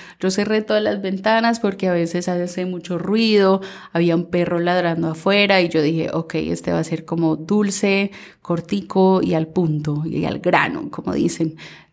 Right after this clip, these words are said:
Em, pero bueno, es como, mm, a lo que tengas miedo de decir o compartir, o, mm, no sé, puede ser, hasta puede ser,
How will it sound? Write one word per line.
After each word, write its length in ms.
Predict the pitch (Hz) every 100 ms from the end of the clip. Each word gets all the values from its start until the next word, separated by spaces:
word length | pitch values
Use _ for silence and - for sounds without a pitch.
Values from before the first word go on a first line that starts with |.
| -
Em, 800 | 180 175 170 170 165 170 - - _ _ _ _ _ _ -
pero 200 | 175 156
bueno, 240 | 170 220
es 120 | 160
como, 500 | 160 180 180 170 165
mm, 280 | 165 165 160 156 - _ _ _ _ _ _ _ _ _ _ _ _ _ _ _ _
a 80 | -
lo 160 | 196 190
que 140 | 190
tengas 400 | 190 202 190 190
miedo 340 | 202 196 185
de 120 | 185 190
decir 500 | 190 190 214 202 196
o 80 |
compartir, 920 | 196 190 185 185 - 202 190 190 180 180 - _ _
o, 540 | - 185 180 175 170 170
mm, 640 | 170 170 170 170 165 160 _ _
no 100 | 175
sé, 260 | 165 220 208
puede 300 | - 185 185
ser, 220 | 180 202
hasta 380 | - 233 - 254
puede 180 | 247 240
ser, 460 | 269 262 233 -